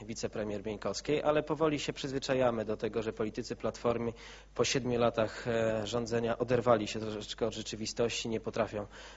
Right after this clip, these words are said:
powiedzieć „przepraszam”, nie potrafią w takiej sytuacji się zachować. To nie pierwszy raz. Zresztą pani Bieńkowska dzisiaj, e, wicepremier Bieńkowska dołączyła do tego elitarnego grona, e, byłych ministrów, e, infrastruktury, którzy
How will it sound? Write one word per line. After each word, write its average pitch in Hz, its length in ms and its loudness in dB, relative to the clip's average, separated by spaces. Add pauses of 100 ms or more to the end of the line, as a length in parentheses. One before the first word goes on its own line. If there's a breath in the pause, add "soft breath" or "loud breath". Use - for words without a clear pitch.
(100)
powiedzieć 117 340 -2
„przepraszam”, 120 560 2
nie 117 80 0
potrafią 117 380 -2
w 104 40 -12
takiej 123 200 -2
sytuacji 127 420 0
się 135 120 -2
zachować. 123 440 0
To 139 120 2
nie 139 120 2
pierwszy 117 400 4
raz. 98 300 -2 (320 loud breath)
Zresztą 156 200 2
pani 156 200 6
Bieńkowska 143 460 2
dzisiaj, 127 440 2 (160 loud breath)
e, 123 120 0
wicepremier 123 460 -2
Bieńkowska 123 460 0
dołączyła 123 580 4
do 110 80 0
tego 110 220 0
elitarnego 110 520 0
grona, 110 380 4 (560 loud breath)
e, 117 260 4 (220 loud breath)
byłych 117 380 4
ministrów, 117 600 -2
e, 117 140 4
infrastruktury, 117 760 -2
którzy 110 380 -4